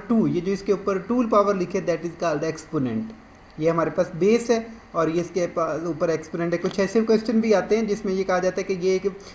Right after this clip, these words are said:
एक quantity ऐसे लिखी हुई है, statement लिखी हुई है, तो उसमें तो बताएं कि base कौन सी है, exponent कौन सा है, variable कौन सा है, coefficient कौन सा है। तो ये जो ऊपर ऐसे लिखा है, that is the exponent, और नीचे जो ये एक्स लिखा है, that is the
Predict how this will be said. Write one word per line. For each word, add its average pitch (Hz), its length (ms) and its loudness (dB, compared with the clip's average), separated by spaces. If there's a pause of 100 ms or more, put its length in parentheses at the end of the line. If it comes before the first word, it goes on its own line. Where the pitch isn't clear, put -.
(160)
एक 175 100 -6
quantity 196 380 4
ऐसे 208 160 4
लिखी 202 240 -2
हुई 185 200 2
है, 185 120 4
statement 196 440 2
लिखी 170 160 -2
हुई 185 80 -2
है, 180 60 0
तो 185 60 -2
उसमें 190 200 -4
तो 175 60 -6
बताएं 185 280 -2
कि 190 60 0
base 185 400 4
कौन 185 260 0
सी 180 240 -4
है, 180 120 -2 (320)
exponent 208 480 0
कौन 190 220 2
सा 190 140 -4
है, 180 140 2
variable 196 460 4
कौन 190 260 0
सा 196 160 0
है, 185 100 4
coefficient 202 600 2
कौन 175 220 0
सा 190 140 -6
है। - 60 -4 (340)
तो 170 60 -6
ये 180 140 0
जो 185 140 2
ऊपर 208 220 2
ऐसे 220 200 2
लिखा 190 200 -2
है, 185 80 -2
that 170 220 -2
is 156 100 -4
the 156 120 -2
exponent, 226 460 -4
और 170 180 0
नीचे 175 260 -2
जो 170 120 -4
ये 185 200 0
एक्स 190 320 -4
लिखा 175 220 -4
है, 147 60 -2
that 143 180 -4
is 156 140 -6
the 226 120 0